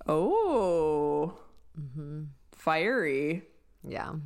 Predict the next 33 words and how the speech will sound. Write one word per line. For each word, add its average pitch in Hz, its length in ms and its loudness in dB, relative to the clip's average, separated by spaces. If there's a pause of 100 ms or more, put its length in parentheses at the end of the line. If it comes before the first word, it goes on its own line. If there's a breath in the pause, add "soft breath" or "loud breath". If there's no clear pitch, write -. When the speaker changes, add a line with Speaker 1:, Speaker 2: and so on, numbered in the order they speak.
(460)
Speaker 2:
it 160 80 -10
makes - 280 -12
sense. - 480 -16 (1080 loud breath)
Speaker 1:
Yeah. 147 280 2
Speaker 2:
I'm 139 80 -2
a 160 60 -6
rebel 170 440 -8 (140)
in 180 120 -2
Speaker 1:
Yeah. 143 280 0
Speaker 2:
ways. - 300 -10 (360 loud breath)
Um, 170 360 0 (380 loud breath)
the 214 180 0
other 269 160 0
thing 302 140 0
I 240 100 6
wanted 175 300 4
to 185 80 -4
mention 165 420 -2
is 156 240 -2
that 151 360 0
there's 180 200 -4
an - 60 -4
aspect 190 420 -2
of 269 60 -4
astrology, 170 520 6
too, 165 300 0
that 165 120 6
actually 185 380 0
doesn't 190 220 0
have 160 220 0
much 160 320 -8
to 180 80 -2
do, 165 340 2